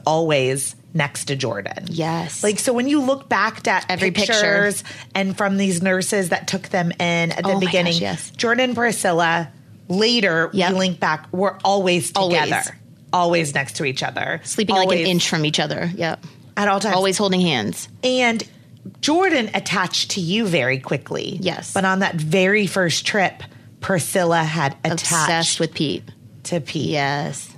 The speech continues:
Speaker 1: And so when you kind of found out, it was on the table.
Speaker 2: Yep.
Speaker 1: It was, "Oh, if we could do this, we don't know how financially we're gonna do this,
Speaker 2: Yep.
Speaker 1: but let's do this,"
Speaker 2: Which
Speaker 1: right?
Speaker 2: again is where I say, "Don't worry about the money," 'cause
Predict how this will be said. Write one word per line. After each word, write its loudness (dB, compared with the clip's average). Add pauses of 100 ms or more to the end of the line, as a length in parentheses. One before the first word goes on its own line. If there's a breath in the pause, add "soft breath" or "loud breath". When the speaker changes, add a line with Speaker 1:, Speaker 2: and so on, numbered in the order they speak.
Speaker 1:
And 0
so 2
when 0
you 0
kind -2
of -4
found 0
out, 0 (1120 loud breath)
it 2
was 2
on 0
the 2
table. 0 (120)
Speaker 2:
Yep. 2
Speaker 1:
It 4
was, 2
"Oh, -2
if 0
we 0
could -2
do 0
this, 0 (160)
we 2
don't 2
know 2
how 2
financially 2
we're 2
gonna 2
do 2
this, 2
Speaker 2:
Yep. -14
Speaker 1:
but 0 (180)
let's 0
do 0
this," -4
Speaker 2:
Which 0
Speaker 1:
right? 2
Speaker 2:
again 2
is 0
where 2
I 2
say, 0
"Don't 0
worry 0
about -2
the -2
money," 0
'cause -4